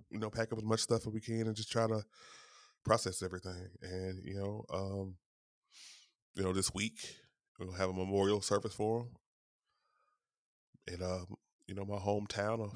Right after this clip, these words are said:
Shreveport, Louisiana. Shout out to Shreveport. And, uh,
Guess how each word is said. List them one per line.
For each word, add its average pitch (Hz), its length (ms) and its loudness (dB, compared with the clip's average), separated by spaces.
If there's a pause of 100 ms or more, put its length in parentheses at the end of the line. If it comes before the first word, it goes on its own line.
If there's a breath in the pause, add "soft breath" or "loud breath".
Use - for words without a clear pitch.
(120)
Shreveport, 104 580 -2
Louisiana. 104 580 -4
Shout 107 340 4
out 107 220 0
to - 80 -4
Shreveport. 127 560 -2 (1400 soft breath)
And, 98 320 -2
uh, 101 360 0